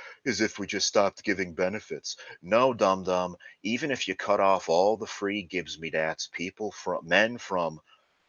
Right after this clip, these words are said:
North Africa, Sub-Saharan Africa, the Middle East, they'd still be coming to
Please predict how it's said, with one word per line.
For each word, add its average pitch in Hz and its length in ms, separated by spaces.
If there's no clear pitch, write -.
North 98 380
Africa, 110 640
Sub-Saharan 95 800
Africa, 92 500
the 85 120
Middle 85 300
East, 85 280
they'd 85 160
still 90 280
be 95 140
coming 90 480
to 85 400